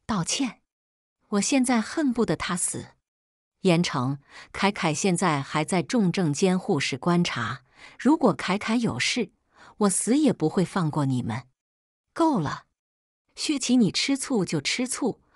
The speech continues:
少拿孩子的事开玩笑。你这样还算是个当妈的吗？我做的手术我还能不知道吗？手术很成功，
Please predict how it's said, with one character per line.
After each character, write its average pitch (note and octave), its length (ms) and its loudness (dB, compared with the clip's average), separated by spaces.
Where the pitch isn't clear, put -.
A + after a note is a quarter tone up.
少 D#3+ 280 2
拿 D#3 180 0
孩 D#3+ 300 -4
子 G3+ 120 -4
的 D#3+ 120 0
事 - 180 -4
开 - 220 -4
玩 D3 200 0
笑。 F#3+ 340 -4
你 G#3+ 100 6
这 D#4 160 2
样 A3+ 260 0
还 G3 200 -2
算 A3+ 260 0
是 G#3 140 -2
个 E3 120 0
当 A#3 220 0
妈 D4 240 0
的 C4 100 0
吗？ D3 280 0
我 F#3 140 2
做 G3+ 180 2
的 F3+ 100 2
手 C3 240 -2
术 E3 240 2
我 B2+ 300 -2
还 F3 200 -2
能 F#3+ 180 2
不 A#3+ 140 -4
知 E3 180 -4
道 C#3+ 220 -2
吗？ B2+ 280 -4
手 F3+ 300 4
术 B3 240 2
很 C3+ 240 0
成 D3+ 260 -2
功， A#3 280 2